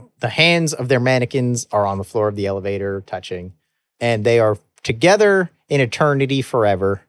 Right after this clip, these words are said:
Mayu is happy to be intertwined with Harada.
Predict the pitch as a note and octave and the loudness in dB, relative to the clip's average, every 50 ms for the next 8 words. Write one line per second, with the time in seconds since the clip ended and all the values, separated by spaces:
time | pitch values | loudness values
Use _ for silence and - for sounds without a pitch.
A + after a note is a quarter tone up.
0 | _ _ _ _ _ _ _ _ _ _ - A2+ B2 C3+ C#3 C#3 C#3 C3 B2+ C3 | _ _ _ _ _ _ _ _ _ _ -4 0 2 2 4 4 2 2 2 0
1 | B2+ A#2+ F#2+ G#2+ - - - C3+ C3 B2 - - B2 A#2 G#2+ - A2 G#2 G#2 G#2 | 0 0 -2 -6 -8 -4 0 0 0 0 0 0 -4 -4 -4 -6 -4 -4 -4 -2
2 | A2+ B2 - - G#2+ - - - A#2 A2+ A2 A2 G#2+ G#2 G2+ G#2 F#2+ - - G2+ | -4 -4 -4 -4 -8 -8 -6 -4 -2 -2 0 -2 -2 -2 -2 -4 -4 -4 -6 -6
3 | F#2+ G#2 G#2+ G#2 G#2 G#2 G#2 G2+ G#2 G#2+ | -2 0 2 2 2 2 2 0 0 -2